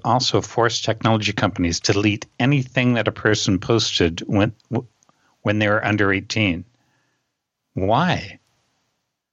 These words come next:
Why delete e-, everything that you posted before you were eighteen? Seems ridiculous. In harnessing the digital revolution, we, this is what, what the, um, just a second, I wanna make sure.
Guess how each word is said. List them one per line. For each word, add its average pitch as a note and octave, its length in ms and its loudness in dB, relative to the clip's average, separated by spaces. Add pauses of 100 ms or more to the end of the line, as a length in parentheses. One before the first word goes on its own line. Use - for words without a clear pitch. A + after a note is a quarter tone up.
(260)
Why C3 260 2
delete E3 380 0
e-, E3 40 2
everything C#3+ 880 2 (220)
that C3 200 0
you A2+ 180 0
posted B2+ 460 0
before A#2 340 2
you A2+ 100 4
were A2+ 140 2
eighteen? G#2+ 640 -2 (560)
Seems C#3+ 340 0
ridiculous. - 800 -4 (600)
In C3 120 -2
harnessing D#3 580 0
the A#2+ 80 2
digital A#2 420 0
revolution, G#2 580 2
we, F2+ 220 0 (140)
this A#2 320 0
is - 240 0 (240)
what, A#2+ 280 -2
what G2+ 280 0
the, F#2 280 2
um, - 360 -4 (180)
just - 220 -4
a - 40 -4
second, G2 200 -4
I G2 60 -2
wanna F#2 100 2
make F#2 160 2
sure. G2 220 -2